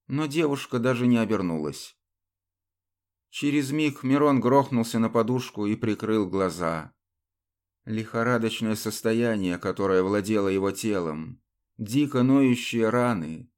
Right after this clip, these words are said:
энергетическая борьба с призраком и словесная горячая перепалка с девушкой вконец доконали его. И он чувствовал, что вот-вот потеряет сознание,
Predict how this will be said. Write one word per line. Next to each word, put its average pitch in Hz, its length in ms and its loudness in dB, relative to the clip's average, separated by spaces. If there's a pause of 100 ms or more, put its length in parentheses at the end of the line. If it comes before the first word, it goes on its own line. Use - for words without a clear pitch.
(460)
энергетическая 117 1040 0
борьба 110 380 2
с 117 100 -6
призраком 104 680 -2
и - 40 -2
словесная 120 680 2
горячая 113 520 0
перепалка 107 640 0
с 87 80 -10
девушкой 92 840 -8 (340)
вконец 135 680 -8
доконали 90 580 -2
его. 76 460 -6 (760)
И 139 160 -4
он 139 240 0
чувствовал, 87 720 -6
что 143 280 -6
вот-вот 147 520 0
потеряет 151 540 0
сознание, 85 1080 -4